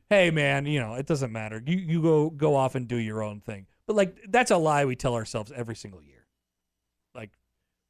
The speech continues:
both of their performances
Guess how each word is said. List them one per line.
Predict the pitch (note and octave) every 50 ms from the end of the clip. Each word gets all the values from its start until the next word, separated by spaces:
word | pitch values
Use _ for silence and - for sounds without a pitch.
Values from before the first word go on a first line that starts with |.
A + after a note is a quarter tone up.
| -
both | - D#3+ C#3+ C3+ F#3 G3+ G#3 A3+ A#3+ A#3+ A#3+
of | - - G#3 A3 F3+ D#3+
their | D3+ F#3 F#3 F#3 F#3
performances | F#3 - F#3 E3+ - E3 D3+ D3 C#3+ C3+ B2+ - - C3+ B2+ B2 A#2+ - -